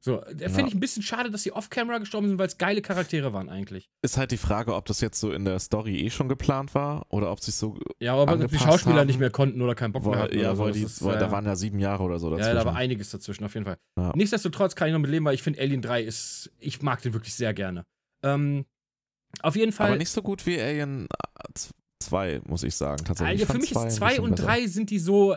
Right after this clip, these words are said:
Speaker 1: relativ gleich auch. Alien eins ist
Speaker 2: Dicht
Speaker 1: für mich
Speaker 2: aneinander, die
Speaker 1: Ja,
Speaker 2: haben,
Speaker 1: ja.
Speaker 2: die bedienen halt ein bisschen anderes, äh,
Speaker 1: Genau, Alien zwei ist ein bisschen mehr
Speaker 2: letztendlich machen die
Speaker 1: Geballer.
Speaker 2: aber das, letztendlich machen die aber das, was dich daran stört, zum Beispiel an Alien Covenant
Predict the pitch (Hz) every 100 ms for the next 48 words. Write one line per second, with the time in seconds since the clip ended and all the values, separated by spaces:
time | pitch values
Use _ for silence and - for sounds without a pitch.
0 | - 151 135 202 202 190 156 - 143 151
1 | - 110 185 220 180 190 143 156 135 117
2 | 123 101 107 123 123 113 120 107 117 147
3 | 117 113 104 107 101 - 104 - 107 98
4 | - - 98 92 92 76 180 175 233 254
5 | 214 - 262 - 285 - 233 214 180 190
6 | 123 107 123 - 160 - - _ _ -
7 | - - 127 143 139 156 160 151 135 131
8 | 151 - 143 - 151 147 143 139 - 151
9 | - 131 123 131 131 123 69 123 117 -
10 | 101 131 147 180